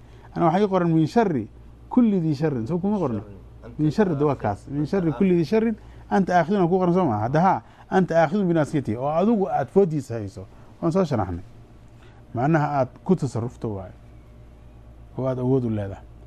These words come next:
Speaker 1: "Anta al-awwal," Allow kii horreeyay baa tahay. "Falaysa qablaka shay," wax adiga kaa horreeya ma jiraan. "Wa anta al-aakhiru," kii dambeeyaa tahay. "Falaysa bacdaka shay," wax kaa dambeeya ma jiraan.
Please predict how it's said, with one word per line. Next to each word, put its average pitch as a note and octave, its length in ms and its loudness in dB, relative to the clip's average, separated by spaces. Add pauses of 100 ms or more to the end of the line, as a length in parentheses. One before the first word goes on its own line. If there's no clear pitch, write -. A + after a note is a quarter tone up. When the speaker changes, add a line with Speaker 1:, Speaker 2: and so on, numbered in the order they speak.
(440)
Speaker 1:
"Anta F#3+ 280 2
al-awwal," G3+ 360 2
Allow F#3 160 0
kii F#3 180 0
horreeyay E3 280 2
baa D3+ 160 4
tahay. G2+ 200 -6
"Falaysa D#3+ 340 2
qablaka F3+ 300 0
shay," D3+ 240 -4
wax C3+ 160 -6
adiga D3 180 -2
kaa D3 140 4
horreeya A#2+ 220 -2
ma A2+ 80 -2
jiraan. G2 240 -10 (500)
"Wa C#3 140 2
anta E3 200 0
al-aakhiru," F#3 580 4
kii E3+ 160 -4
dambeeyaa D3 400 -2
tahay. B2+ 160 0
"Falaysa D3+ 260 2
bacdaka D3 320 -2
shay," B2 220 -4
wax B2 200 -8
kaa C3 180 0
dambeeya A#2+ 680 -6
ma A2+ 80 -4
jiraan. G#2+ 280 -8